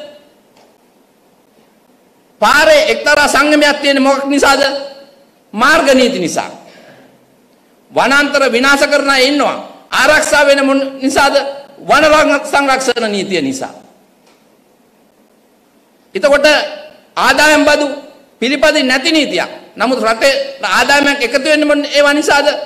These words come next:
ආදායම් බදු නීතිය නිසා. ඒතර මේ විදියට පුරවැසියා, වෘත්තීය වේදීන්, සිවිල් සංවිධාන, ළමයින්, වැඩිහිටියන් පාලනය වෙන සාමාන්‍ය නීතිය තියෙනවා.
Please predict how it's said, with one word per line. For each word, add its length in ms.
ආදායම් 440
බදු 200
නීතිය 340
නිසා. 320
ඒතර 260
මේ 260
විදියට 340
පුරවැසියා, 720
වෘත්තීය 500
වේදීන්, 360
සිවිල් 420
සංවිධාන, 580
ළමයින්, 580
වැඩිහිටියන් 640
පාලනය 400
වෙන 140
සාමාන්‍ය 560
නීතිය 340
තියෙනවා. 380